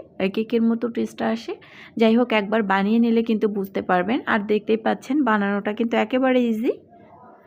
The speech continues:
ঘরে থাকা উপকরণ দিয়ে ঝটপটভাবেই বানিয়ে নিতে পারবেন। তো এই পাশটা হলে আমি অপর পাশ করে দিচ্ছি,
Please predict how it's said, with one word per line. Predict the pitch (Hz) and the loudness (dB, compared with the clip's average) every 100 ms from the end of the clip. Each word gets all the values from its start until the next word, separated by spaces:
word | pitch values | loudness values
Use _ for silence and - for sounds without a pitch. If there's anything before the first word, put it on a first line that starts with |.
| - - - | -20 -12 -10
ঘরে | 175 220 247 | 0 2 2
থাকা | 254 359 403 | 0 -2 0
উপকরণ | 285 233 226 208 208 208 | 2 0 0 0 0 0
দিয়ে | 226 302 | 0 0
ঝটপটভাবেই | 220 202 - 233 233 233 233 | -2 -4 -4 0 0 2 2
বানিয়ে | 220 202 208 | 4 2 2
নিতে | 214 214 | 0 -2
পারবেন। | 208 196 190 349 - - - - - - _ | 0 0 0 -2 -6 -20 -20 -20 -20 -20 _
তো | 277 | 4
এই | 240 254 | 6 4
পাশটা | 269 277 - 294 | 2 0 0 0
হলে | 262 294 | 2 2
আমি | 311 269 | 4 4
অপর | 220 226 208 | 2 0 -2
পাশ | 220 240 | 0 0
করে | - 220 | 0 0
দিচ্ছি, | 202 202 202 | 4 4 4